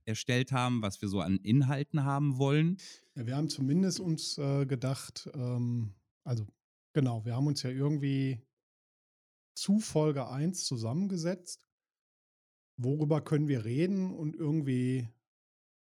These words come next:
Speaker 2: Themen gesammelt. Die Liste haben wir ja auch immer noch.
Speaker 1: Mhm.
Speaker 2: Wir haben da
Speaker 1: Es
Speaker 2: immer
Speaker 1: sind
Speaker 2: noch
Speaker 1: auch
Speaker 2: so ein paar
Speaker 1: einige noch von
Speaker 2: Themen.
Speaker 1: Stu-,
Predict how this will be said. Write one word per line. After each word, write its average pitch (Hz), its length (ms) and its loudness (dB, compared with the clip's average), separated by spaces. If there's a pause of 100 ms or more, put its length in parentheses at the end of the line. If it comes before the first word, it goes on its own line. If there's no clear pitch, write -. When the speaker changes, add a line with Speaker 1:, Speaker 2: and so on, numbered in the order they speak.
(160)
Speaker 2:
Themen 147 460 4
gesammelt. 117 840 -4
Die 123 60 -4
Liste 156 360 0
haben 170 100 4
wir 185 100 2
ja 139 80 0
auch 127 120 -6
immer 202 240 0
noch. 147 260 -4
Speaker 1:
Mhm. 123 200 6
Speaker 2:
Wir 120 80 2
haben 147 80 -2
da 135 100 -2
Speaker 1:
Es 123 80 0
Speaker 2:
immer 135 80 4
Speaker 1:
sind 165 100 8
Speaker 2:
noch 143 80 4
Speaker 1:
auch 117 40 2
Speaker 2:
so 139 60 0
ein 123 140 4
paar 147 120 6
Speaker 1:
einige 135 140 4
noch 127 100 4
von 156 180 6
Speaker 2:
Themen. 180 220 4
Speaker 1:
Stu-, - 120 -8